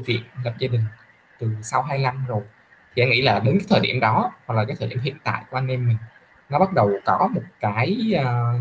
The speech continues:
nhiều cái sự quan tâm khác hơn. Và nó cũng làm cho anh nhắc nhớ đến một cái học thuyết là thuyết bốn lò lửa. Thì, ờ, để chia sẻ với mọi người một xíu á, thì thuyết bốn lò lửa họ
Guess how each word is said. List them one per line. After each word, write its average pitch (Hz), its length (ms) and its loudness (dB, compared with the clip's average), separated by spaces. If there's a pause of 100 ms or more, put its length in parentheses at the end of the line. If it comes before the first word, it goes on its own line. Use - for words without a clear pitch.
nhiều 135 300 4
cái 170 80 0
sự 170 180 -6
quan 135 160 0
tâm 131 260 -6
khác 285 140 -8 (100)
hơn. 143 180 -2 (580)
Và 107 540 2
nó 147 180 0
cũng - 140 -8
làm 113 260 2
cho 123 80 0
anh 123 140 0
nhắc 165 180 -4
nhớ 147 160 2
đến 185 180 0
một 120 140 -2 (160)
cái 175 100 -4
học 180 160 -4 (120)
thuyết 208 120 0 (480)
là 104 500 -4 (160)
thuyết 185 200 4
bốn 165 160 2
lò 117 120 4
lửa. 104 320 0 (600)
Thì, 110 240 0
ờ, 104 320 2
để 110 140 -2
chia 151 140 -2
sẻ 151 160 0
với 175 80 2
mọi - 140 2
người 120 140 0
một 113 160 2
xíu 139 220 0
á, 262 60 -8 (160)
thì 104 360 -2 (300)
thuyết 185 120 4
bốn 175 120 2
lò 127 120 2
lửa - 280 -2
họ - 180 -12